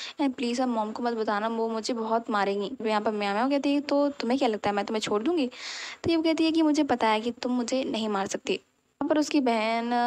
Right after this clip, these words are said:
लियांग को भी टीज करती है और कहती है कि, "आप दोनों को ज़्यादा ही क्लोज नहीं लग रहे थे?" म्याओ म्याओ कहती है कि, "छोटा मुँह और बड़ी बात।" मुंह कम चलाया करो। इसके बाद जब उसके डॉर्म में जाती है तो यहाँ पर उसकी एक रूममेट है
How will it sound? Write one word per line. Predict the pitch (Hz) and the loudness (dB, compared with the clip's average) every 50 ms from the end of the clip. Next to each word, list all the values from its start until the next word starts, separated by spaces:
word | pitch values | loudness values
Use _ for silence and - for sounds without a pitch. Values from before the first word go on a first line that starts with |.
| 240 240 240 | 4 2 2
लियांग | 233 214 208 202 202 208 | 2 2 0 0 0 0
को | 220 220 | 0 0
भी | 220 240 233 | 0 0 -2
टीज | - 208 214 214 | -2 -2 -4 -2
करती | - - 233 233 233 269 | 0 0 0 0 0 2
है | 254 | 2
और | 247 247 | 2 2
कहती | 247 233 220 220 - 277 285 | 2 0 -2 -2 0 0 0
है | 285 285 | 0 0
कि, | 285 - 311 | 0 0 2
"आप | 302 285 285 | 2 2 2
दोनों | 285 277 294 302 320 | 2 2 2 2 2
को | 330 330 | 2 2
ज़्यादा | 285 269 233 214 220 | 2 2 2 2 2
ही | 247 | 0
क्लोज | 240 - 294 311 302 - | 0 2 2 2 2 2
नहीं | 359 370 359 | 0 0 2
लग | 285 | 2
रहे | 254 233 226 | 2 0 -2
थे?" | - - 240 | -2 -2 -2
म्याओ | 233 220 214 208 | -2 -2 -2 -2
म्याओ | 208 226 254 | 0 0 0
कहती | 277 285 277 277 262 | 0 0 0 0 0
है | 262 | -2
कि, | 262 - 302 302 302 - - _ _ - | 0 0 -2 -2 -2 -4 -8 _ _ -6
"छोटा | - - 226 - 254 262 | -4 -2 0 2 2 2
मुँह | 240 220 233 262 277 | 2 2 0 2 2
और | 277 | 2
बड़ी | 240 214 208 214 208 | 2 2 2 2 2
बात।" | 220 208 - - _ _ - _ _ _ _ | 0 -2 -2 -4 _ _ -20 _ _ _ _
मुंह | 254 247 294 339 339 | 2 2 2 2 2
कम | - 269 262 277 | 2 2 2 4
चलाया | 277 254 226 214 208 | 4 4 2 2 2
करो। | 208 208 208 214 247 - - - - - - - - - | 2 0 0 0 -2 -6 -10 -14 -14 -12 -12 -14 -10 -6
इसके | 285 277 - 320 | -6 -4 0 2
बाद | 311 311 311 302 302 285 294 | 4 6 6 6 4 4 4
जब | 277 294 285 | 4 4 4
उसके | 285 285 277 - 294 | 4 2 2 0 2
डॉर्म | 247 233 220 220 226 | 2 2 2 2 2
में | 233 | 2
जाती | 233 233 226 233 247 | 2 2 2 2 2
है | 240 | 0
तो | 240 254 247 | 2 2 2
यहाँ | 233 220 214 208 | 4 4 4 4
पर | 208 - 220 214 214 | 4 4 4 4 2
उसकी | - - 214 - - 220 | 2 0 -2 0 0 0
एक | 220 208 | 0 2
रूममेट | 220 202 202 214 226 220 208 208 214 | 0 0 0 0 0 0 0 0 0
है | 214 208 226 | 0 -2 -2